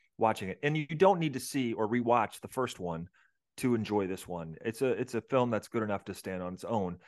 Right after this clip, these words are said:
and it doesn't have a million flashbacks either. And it doesn't se-, it's not set in present day. It, whereas the, the other one was set in the,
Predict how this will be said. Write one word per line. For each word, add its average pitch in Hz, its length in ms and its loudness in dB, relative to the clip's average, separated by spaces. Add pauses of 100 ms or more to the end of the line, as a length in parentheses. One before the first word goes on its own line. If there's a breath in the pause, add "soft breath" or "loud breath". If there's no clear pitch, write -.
(200 soft breath)
and 135 100 2
it 127 120 2
doesn't 151 240 0
have 135 320 2
a 113 80 0
million 107 480 0
flashbacks 92 640 -6
either. 123 160 0
And 151 160 0
it 165 100 -2
doesn't 175 300 0
se-, - 240 -4
it's 135 160 -4
not 139 180 -2
set 139 160 2
in 123 80 -2
present 110 360 0
day. 101 280 -4 (300 loud breath)
It, 120 200 -4
whereas 131 280 4
the, 117 240 -4
the 123 60 4
other 135 120 4
one 131 140 2
was 117 120 -4
set 120 220 -2
in 107 100 -6
the, 95 220 -4